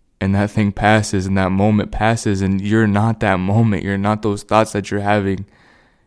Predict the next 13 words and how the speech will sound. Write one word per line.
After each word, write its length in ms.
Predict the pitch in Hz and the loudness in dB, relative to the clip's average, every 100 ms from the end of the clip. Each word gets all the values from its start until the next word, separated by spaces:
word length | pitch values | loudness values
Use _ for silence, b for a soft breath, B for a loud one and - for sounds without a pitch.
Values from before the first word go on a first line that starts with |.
| b _ | b _
You're 140 | 113 123 | 2 2
this 140 | 117 | 4
person 400 | - 123 131 120 | 4 4 2 0
that 180 | 110 113 | -2 -2
you've 80 | 110 | -2
been 160 | 104 | 0
working 320 | 104 101 104 | 0 -2 -2
on. 100 | 95 | -2
I'm 140 | 104 110 | 0 -2
still 240 | - 117 | 0 2
that 180 | 113 110 | 2 0
same 300 | - 107 107 | 0 0 0
guy. 360 | 104 98 98 | 2 2 0